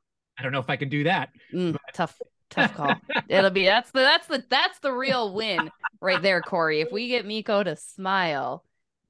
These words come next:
Speaker 2: it's, uh, it's quite the scene. He's, you know, he's supposed to, he thinks he's the funniest player in the, on the team. True story.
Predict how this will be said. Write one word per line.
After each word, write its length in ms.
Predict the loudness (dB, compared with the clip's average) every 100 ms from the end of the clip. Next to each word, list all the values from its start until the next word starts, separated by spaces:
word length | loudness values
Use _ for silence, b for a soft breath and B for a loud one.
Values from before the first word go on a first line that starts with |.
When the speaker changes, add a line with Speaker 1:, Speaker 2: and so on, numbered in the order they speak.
| -4
Speaker 2:
it's, 320 | -4 -4 -2
uh, 320 | 0 0 -2 -6
it's 200 | -12 -12
quite 220 | -6 -6 -6
the 80 |
scene. 300 | -8 -6 -4
He's, 260 | -2 -4 -4
you 140 | -2 2
know, 120 | 2
he's 160 | 2 0
supposed 280 | -2 -2 -2
to, 60 |
he 120 | -4 -2
thinks 240 | -2 -4
he's 140 | -6
the 80 | -4
funniest 300 | -4 -4 -4
player 260 | -6 -4 -4
in 140 | -6
the, 200 | -8 -12 -12
on 160 | -12
the 120 | -12 -14
team. 320 | -12 -10 -10 -16 _ _ _ _ _ _ _
True 120 | -10
story. 360 | -6 -4 -4